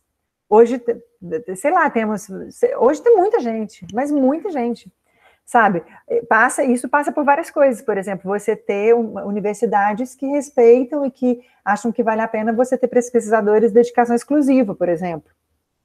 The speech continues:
entendeu? Mexe até com esse tipo de regime de gestão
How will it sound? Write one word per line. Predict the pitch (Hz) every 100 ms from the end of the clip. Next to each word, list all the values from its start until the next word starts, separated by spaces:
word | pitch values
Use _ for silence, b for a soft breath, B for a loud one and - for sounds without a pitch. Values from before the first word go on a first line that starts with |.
| _ _
entendeu? | 185 196 196 196 160 b b b
Mexe | 190 220 277 285
até | 277 277 294
com | 311
esse | 339
tipo | - 269 240
de |
regime | 269 285 254 269
de | 240
gestão | 240 294 302 320 277 277